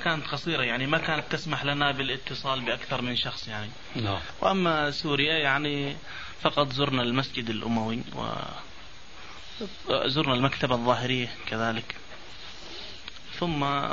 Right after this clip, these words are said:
Speaker 1: قفلنا يعني منها.
Speaker 2: وهل زيارتكم للمسجد كانت كزيارتكم للمكتبة فقط للاطلاع،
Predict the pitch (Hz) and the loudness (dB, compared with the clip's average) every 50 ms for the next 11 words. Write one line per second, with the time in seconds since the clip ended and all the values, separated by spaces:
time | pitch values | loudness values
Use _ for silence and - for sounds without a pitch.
0 | - - - - 135 127 139 123 120 113 110 110 107 104 104 104 107 107 107 110 | -2 -2 -2 -2 0 2 2 2 2 2 0 0 0 0 -2 0 0 0 -2 -2
1 | - - 107 - - - - - - - - - - - - - - - - - | -4 -6 -6 -8 -8 -8 -10 -10 -10 -10 -10 -10 -10 -10 -10 -10 -10 -8 -8 -8
2 | - - - - - - - - - - - - - - - - - - - - | -8 -8 -8 -8 -10 -10 -10 -10 -10 -10 -10 -10 -10 -10 -10 -10 -10 -10 -4 2
3 | - 117 123 143 143 147 139 131 131 135 135 143 147 143 135 151 143 131 - - | 4 6 8 8 8 8 8 6 6 6 6 6 6 4 2 2 0 0 2 2
4 | 143 143 139 131 131 131 131 139 156 - - - - 151 143 131 113 - - - | 4 6 6 6 6 6 6 4 4 2 0 0 2 2 4 4 2 -2 -4 2
5 | - 139 139 143 139 131 127 123 - - 139 127 120 117 120 127 135 135 135 139 | 4 4 6 6 6 4 2 2 0 2 2 4 6 6 8 8 8 8 6 4
6 | 139 - - - - 175 139 139 127 120 113 117 127 147 143 - - 156 139 127 | 2 -2 -6 0 2 4 4 6 6 4 4 4 4 4 2 2 0 2 2 4
7 | 127 123 113 104 101 - - - - - - - - - - - - - - - | 6 6 6 4 4 2 -4 -8 -10 -10 -10 -10 -10 -10 -10 -12 -12 -12 -12 -12
8 | - - - - 143 135 135 - 139 131 123 107 - - - 135 123 117 117 117 | -12 -10 2 4 4 4 6 8 8 6 6 4 -2 -2 0 2 2 2 2 0
9 | 107 104 - - 117 107 120 127 135 139 139 147 - - - | -2 -2 2 2 4 6 8 10 10 12 12 10 10 6 4